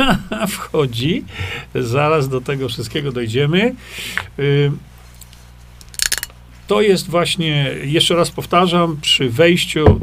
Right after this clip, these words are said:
to jest właśnie ten moment, kiedy, e, kiedy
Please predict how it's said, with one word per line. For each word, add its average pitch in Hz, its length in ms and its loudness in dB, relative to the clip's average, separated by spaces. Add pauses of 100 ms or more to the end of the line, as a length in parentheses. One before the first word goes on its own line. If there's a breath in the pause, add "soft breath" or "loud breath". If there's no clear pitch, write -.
to 185 80 -2
jest 139 140 -2
właśnie 135 300 -2
ten 139 200 -2
moment, 151 500 -2
kiedy, 131 400 -2 (680 loud breath)
e, 123 580 -4
kiedy 127 680 0